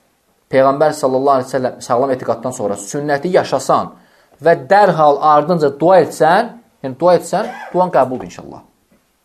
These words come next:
Və bu çox mühümdür, qardaşlar. Və müəyyən şərtləri var, ə-, ədəbləri var. Yəni, bunlar olsa, olsa daha layiqdir. Və dərsləri qeyd etmişəm, səcdədə etmək,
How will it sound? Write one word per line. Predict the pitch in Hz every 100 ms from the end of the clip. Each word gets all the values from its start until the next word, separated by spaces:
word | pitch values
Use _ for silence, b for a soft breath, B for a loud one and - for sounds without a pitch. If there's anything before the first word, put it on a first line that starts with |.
| _ _ _ _ _ _ _ _ _ _ _ _ _ _ _ _ _ _ _ _ _ _ _ _ _ _ _ _ _
Və | 139
bu |
çox | 165 190
mühümdür, | 147 143 127 95
qardaşlar. | 101 - 80 _ _ _ _ _ _ _ _ _ _
Və | 175
müəyyən | 214 208 226 220
şərtləri | 190 - 180 180
var, | 156
ə-, | 147 - _
ədəbləri | 147 151 147 160
var. | 156 139
Yəni, | 139 127
bunlar | 151 160
olsa, | 131 - -
olsa | 127 131 127
daha | 127 143
layiqdir. | 127 101 101 160 185
Və | - - _ _ _ _ -
dərsləri | 127 143 135
qeyd | 135 120
etmişəm, | 113 120 104
səcdədə | - 113 113 110 110
etmək, | 107 104 101 101